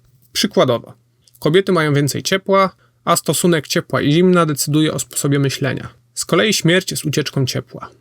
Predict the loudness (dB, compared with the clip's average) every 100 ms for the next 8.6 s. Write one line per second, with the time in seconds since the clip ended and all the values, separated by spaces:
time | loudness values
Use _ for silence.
0 | _ _ _ _ -6 -2 0 4 4 4
1 | 2 2 2 2 2 0 0 0 0 0
2 | 0 0 -2 -4 0 2 2 2 0 -2
3 | -4 -2 -4 -4 -2 0 0 -2 -2 0
4 | 0 0 -2 0 0 -2 -6 _ -2 -2
5 | 0 -2 -2 -2 0 2 4 4 2 2
6 | 0 0 0 2 0 -2 -4 -2 0 2
7 | 2 2 2 0 -2 -8 -4 -4 -2 -6
8 | -4 -4 -2 0 0 -2